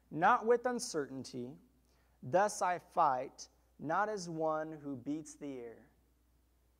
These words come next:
Love gives us certainty. Love gives us an expected end,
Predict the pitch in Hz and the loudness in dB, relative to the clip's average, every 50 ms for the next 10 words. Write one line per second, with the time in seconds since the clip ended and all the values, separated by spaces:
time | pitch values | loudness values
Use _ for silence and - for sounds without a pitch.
0 | _ _ _ _ _ _ _ _ _ _ - 135 151 202 214 220 208 185 151 131 | _ _ _ _ _ _ _ _ _ _ -14 -8 -4 -2 0 0 -2 -2 -4 -4
1 | 147 175 160 135 147 160 139 - - - - - 180 175 165 - 165 139 123 - | -6 -6 -6 -6 -8 -8 -8 -8 -12 -14 -12 -10 -10 -10 -10 -10 -12 -12 -12 -12
2 | - - 110 104 - _ _ _ _ _ _ _ _ _ _ _ _ _ _ _ | -14 -18 -18 -20 -20 _ _ _ _ _ _ _ _ _ _ _ _ _ _ _
3 | - 151 196 220 233 226 220 180 170 147 127 143 180 180 151 131 147 170 170 165 | -4 0 2 2 2 2 0 -2 -6 -12 -6 -4 -4 -4 -4 -6 -4 -4 -4 -4
4 | - - - - 165 147 135 - - - - - - 180 170 - - 160 131 - | -4 -10 -14 -14 -14 -14 -12 -12 -12 -12 -12 -8 -4 -4 -6 -4 -6 -12 -12 -10
5 | - 165 160 147 127 113 107 | -8 -6 -6 -6 -6 -10 -14